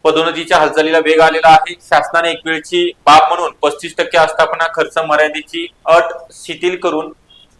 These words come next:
पाचशे शहाऐंशी पदांच्या भरतीस मान्यता दिलेली आहे. पदोन्नतीनंतर ही प्रक्रिया,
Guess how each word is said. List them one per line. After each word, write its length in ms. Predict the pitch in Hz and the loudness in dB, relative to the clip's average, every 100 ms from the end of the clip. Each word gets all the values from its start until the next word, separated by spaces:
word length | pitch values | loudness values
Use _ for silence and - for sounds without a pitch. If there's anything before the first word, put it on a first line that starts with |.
| _ _ _ _ _ _ _ | _ _ _ _ _ _ _
पाचशे 320 | 151 147 185 | 0 0 -4
शहाऐंशी 420 | 175 175 160 156 | -2 0 0 -2
पदांच्या 500 | 180 175 165 165 175 170 | -2 2 2 2 2 2
भरतीस 520 | 143 143 - 175 175 - _ _ _ | 0 -4 -4 -8 -8 -18 _ _ _
मान्यता 400 | 131 135 151 165 | -2 0 0 -2
दिलेली 340 | 165 165 165 170 | -2 -6 -2 2
आहे. 300 | 165 165 170 _ _ | 4 2 -6 _ _
पदोन्नतीनंतर 840 | 151 156 170 160 170 165 170 170 170 _ _ | -2 -2 -4 -6 -8 -4 0 0 -2 _ _
ही 80 | 165 | -14
प्रक्रिया, 560 | - 165 165 165 170 | -6 -4 -4 -2 2